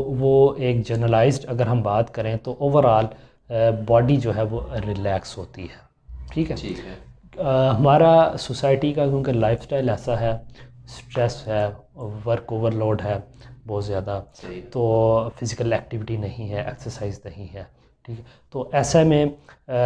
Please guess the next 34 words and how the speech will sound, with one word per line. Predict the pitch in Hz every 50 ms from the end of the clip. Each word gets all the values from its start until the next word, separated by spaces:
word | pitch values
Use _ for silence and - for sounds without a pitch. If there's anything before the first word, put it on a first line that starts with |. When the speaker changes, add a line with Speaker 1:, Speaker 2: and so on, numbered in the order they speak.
| 120 120 123 123
Speaker 1:
जो | 123 117 - 127 123 123 123 123 123 123 -
मस्कुलर | 123 123 127 123 123 - - 131 123 127 123 120
स्टिफनेस | 123 - - - 117 - - 117 113 113 113 - - - -
और | 113 107 107 101
स्पैन | 101 - - - 110 107 107 104 92 - -
वगैरह | 110 107 104 101 107 104 101 98 - - _ _ _ _ _ _ _ _ -
और | 110 107 104 104 101 104 104 104 101 98 -
स्ट्रेस | - - - 110 95 -
की | - - 117
वजह | 104 107 101 98
से | 92 - 113
ये | 104
सारी | - - - 101 95 101
चीज़ें, | 92 - 104 95 95 101 104
अ, | 104 - _ - - _ _ - 113 - -
कॉमन | - 156 135 123 113
हैं। | 98 87 90 92 90 - _ _ _
Speaker 2:
सही | _ - 120 117
Speaker 1:
ठीक | 120
है? | 131
Speaker 2:
है। | - - - - - - _ _ _ _ -
Speaker 1:
तो | 151 147 147 147 147 147 147 135 -
उसके | 170 - - - 175
बाद | 160 165 170 165 165 - - -
फिर | 160 147
जब | 160 160 147
हम, | 135 147 147 151 147 143 139
अ, |
अ, | 139 139 131 131 131 131 131 127 - - - 139 120 120 120 123 -
इसके, | 127 - - - - 135 123 120 120 120
अ, | 120 123 123 117 113 - -
कप्स | - 120 117 - - 127 120 - - _ -
लगाते | 120 107 113 107 110 101 - - 123
हैं | 110 101 107 104 104 107